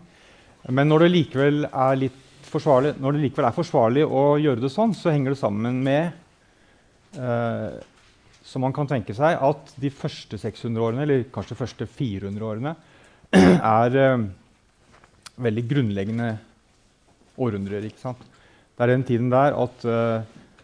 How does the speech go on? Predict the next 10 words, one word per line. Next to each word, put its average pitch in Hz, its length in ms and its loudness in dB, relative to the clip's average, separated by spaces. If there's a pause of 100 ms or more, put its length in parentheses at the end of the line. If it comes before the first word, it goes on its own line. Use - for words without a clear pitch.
(280)
at - 160 -10
kristendommen 113 560 -6
får 113 360 -2
sin, 120 340 -2 (1040)
får 131 220 -4
sin 131 100 0
form, 151 400 4
får 120 320 -6
sin, 123 320 -2
eh, 117 420 -2